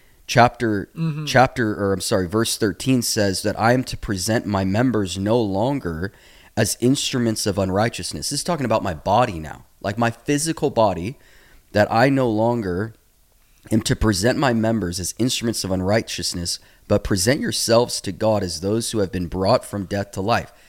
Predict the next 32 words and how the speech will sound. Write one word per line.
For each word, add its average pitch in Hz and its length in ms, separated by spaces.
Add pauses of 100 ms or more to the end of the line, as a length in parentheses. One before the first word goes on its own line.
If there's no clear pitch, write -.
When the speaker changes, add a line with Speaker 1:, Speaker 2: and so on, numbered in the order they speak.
(180)
Speaker 1:
So - 160
this 147 220
isn't 165 280
like 120 220
the 104 80
blood 107 460 (1120)
refurbished 107 760
me. 76 220 (460)
This 135 260
is 135 200
like 104 480
the 95 80
blood 113 380
killed 139 360
me. 78 240 (280)
I 110 140
died 110 440
with 104 160
him, 87 160
the 87 80
scriptures - 440
say. 76 200
I 92 100
was 92 220 (240)
crucified 117 680
with 90 220
him. 85 120
This, 82 180 (320)
all 160 180
in 160 80
Romans 139 240
six, - 340